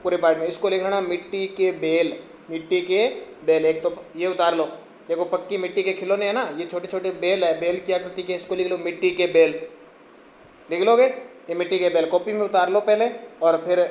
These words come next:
साथ साथ में बाद में कॉपी जो आपने प्रश्न किए हैं वहाँ उतार लेना। फिर देखो और कौन कौन से हैं इसके अंदर, पत्थर के बाट आ जाएंगे, देखो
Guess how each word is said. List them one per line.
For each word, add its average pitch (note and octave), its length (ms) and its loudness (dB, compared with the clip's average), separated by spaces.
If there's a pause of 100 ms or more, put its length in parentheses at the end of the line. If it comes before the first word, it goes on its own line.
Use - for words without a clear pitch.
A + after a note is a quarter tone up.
(120)
साथ F3+ 220 2
साथ F3 240 0
में F#3 120 -6
बाद E3 180 2
में F3 120 -6
कॉपी E3+ 280 -4
जो E3+ 160 0 (380)
आपने D#3 280 -6
प्रश्न E3 260 -6
किए E3+ 180 -6
हैं F3 80 -2
वहाँ D3+ 140 -2
उतार C#3+ 260 -2
लेना। C3+ 220 -6 (720)
फिर G#3 140 2
देखो G#3+ 280 4
और G3+ 200 4
कौन G#3 200 4
कौन G#3+ 180 2
से G3+ 140 -4
हैं G3+ 160 2
इसके G3+ 200 -2
अंदर, G3 200 2 (120)
पत्थर A3 360 0 (140)
के F#3+ 180 2
बाट F#3 280 4
आ F#3 100 6
जाएंगे, F#3 260 0
देखो E3+ 220 -2